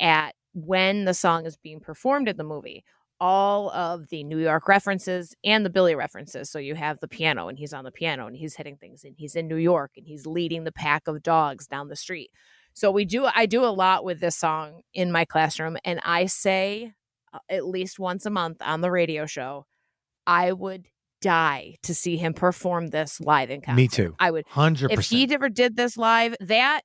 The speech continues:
Speaker 1: and if Code of Silence was performed and my love Cyndi Lauper came out and did it with him, those two moments, if I wasn't at the Garden, heads are gonna roll because I want to see those two moments more than anything else.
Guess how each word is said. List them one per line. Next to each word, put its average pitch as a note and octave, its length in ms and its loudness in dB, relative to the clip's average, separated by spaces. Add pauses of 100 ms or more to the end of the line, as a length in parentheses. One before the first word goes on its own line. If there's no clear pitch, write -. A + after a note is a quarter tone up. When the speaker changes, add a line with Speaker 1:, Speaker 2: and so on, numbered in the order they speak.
(160)
Speaker 1:
and G#3+ 200 2
if - 220 -4
Code A3 260 4
of A#3+ 120 -6
Silence G3 440 2
was F#3 160 -12
performed G#3 600 -4
and F3+ 120 0
my E3+ 140 2
love E3+ 340 4
Cyndi F#3 300 -4
Lauper E3+ 380 0
came G3 180 0
out F#3+ 160 2
and E3+ 100 -6
did E3+ 140 2
it F#3 80 2
with G#3+ 120 2
him, B3+ 260 2 (400)
those A3 260 2
two C#4 220 0
moments, A3+ 720 2 (400)
if G#3 160 0
I G#3+ 100 6
wasn't G#3+ 560 2
at A#3 120 0
the A3 100 0
Garden, A3 580 2 (460)
heads G#3+ 340 2
are A3 80 4
gonna G3 220 2
roll F3 400 2
because F3 440 2 (280)
I G3 640 2 (280)
want F#3 340 4
to G3 100 -6
see F#3+ 260 0
those F3 260 -2
two F3 140 -10
moments E3 380 -10
more D#3+ 180 2
than D#3+ 160 -4
anything - 380 -8
else. - 360 -14